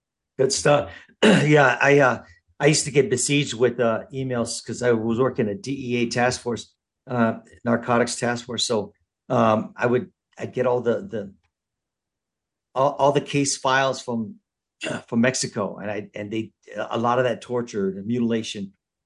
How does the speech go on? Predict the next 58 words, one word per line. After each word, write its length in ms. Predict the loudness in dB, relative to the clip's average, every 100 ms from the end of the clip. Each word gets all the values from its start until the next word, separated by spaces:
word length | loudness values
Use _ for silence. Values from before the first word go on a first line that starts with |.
| _
you 140 | -4 -2
know, 280 | 0 -2 -2
uh, 180 | -8 -10 _ _ _ _ _ _ _ -20 -4
beheadings 640 | 0 4 4 4 2 -2
and 100 | -6
stuff. 260 | -6 -8 -4
It 80 | -2
was 220 | -2 -2
just, 240 | -10 -6
uh, 200 | -2 -4 -6 _ _ _ _
it 100 | 2
was, 260 | 2 2 -4
it 220 | -10 0
was 160 | 2 4
almost 280 | 2 0
an 100 | -2
everyday 420 | -2 -2 -2 -2 -4
thing. 380 | -4 -6 -6 _ -10
And, 220 | -10 -8
and 340 | -6 -4 -4 -10 _ _ -10
I, 100 | -8
some 240 | 0 0 2
guys 280 | 2 2
would 120 | -2 -8
just 280 | -14 -12 -2
watch 300 | 0 0 0
it 60 |
all 80 | 0
the 60 | 0
way 120 | -2
through. 220 | 0 -2
I, 220 | -2 -4
I'd 200 | -4 -4
see 180 | -4 -4
a 40 | -6
couple 200 | -8 -12
of 80 | -8
things 240 | -8 -6
and 100 | -6
I'd 120 | -8
say, 80 | -8
"I 120 | -10
gotta, 200 | -10 -12 -16 _ _
I 40 | -16
can't 260 | -10 -8
watch 180 | -10 -16
this," 240 | -12 -12 -14 _ _
you 120 | -2 2
know? 260 | 2 0 -6 _ _ _ _ _ _ _ -2
And, 160 | 0
you 60 | 2
know, 100 | 2
garbage 420 | 4 4 4 4
in, 180 | 4 4
garbage 420 | 4 4 2 -4
out. 300 | -4 -2 -4
I 100 | -6
don't, 260 | -6 -6